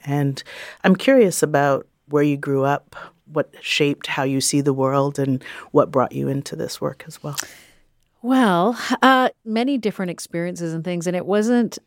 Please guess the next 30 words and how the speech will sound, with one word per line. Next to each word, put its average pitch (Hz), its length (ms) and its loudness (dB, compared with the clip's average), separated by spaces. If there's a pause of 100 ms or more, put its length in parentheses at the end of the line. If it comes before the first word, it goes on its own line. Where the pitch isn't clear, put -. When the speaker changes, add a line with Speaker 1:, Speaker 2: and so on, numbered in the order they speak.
(320)
Speaker 2:
you 208 80 0
know, 190 140 2
it's 180 120 -2
interesting 240 440 2
for 190 120 -2
me. 170 640 4 (100)
Sometimes 220 380 4
people 190 240 2
think 170 380 -2
that 160 260 2 (380)
this 196 200 2
was 185 160 0
my 165 200 2
end 165 320 0
goal. - 420 2 (180)
Ne-, 180 360 4
it 175 160 4
never 165 280 4
was. 160 300 2
In 156 80 -2
fact, 165 240 0
I 165 60 2
didn't 175 180 2
even 165 160 0
know 160 140 0
what 160 160 0
that 156 120 4
would 151 140 -4
look 156 320 -4
like. - 420 -8